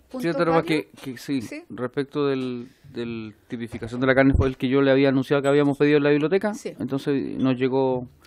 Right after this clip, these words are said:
Speaker 1: Muy bien.
Speaker 2: hoy día para poder hacer la discusión.
Speaker 1: Muy bien, muchas gracias, diputado Sauerborn. En relación a la cuenta,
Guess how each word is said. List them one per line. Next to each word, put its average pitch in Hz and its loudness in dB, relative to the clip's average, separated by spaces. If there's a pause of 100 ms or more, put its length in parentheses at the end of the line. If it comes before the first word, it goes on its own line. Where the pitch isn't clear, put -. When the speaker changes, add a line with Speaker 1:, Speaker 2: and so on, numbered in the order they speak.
Speaker 1:
Muy 247 -8
bien. 175 -6
Speaker 2:
hoy 123 2
día 120 0
para 107 -2
poder 110 -2
hacer 113 -4
la 113 0
discusión. 107 -4
Speaker 1:
Muy 220 -10
bien, 170 -16
muchas 202 -18
gracias, 185 -16
diputado 180 -16
Sauerborn. 165 -18 (1040)
En 214 -12
relación 220 -12
a - -10
la 285 -12
cuenta, 320 -16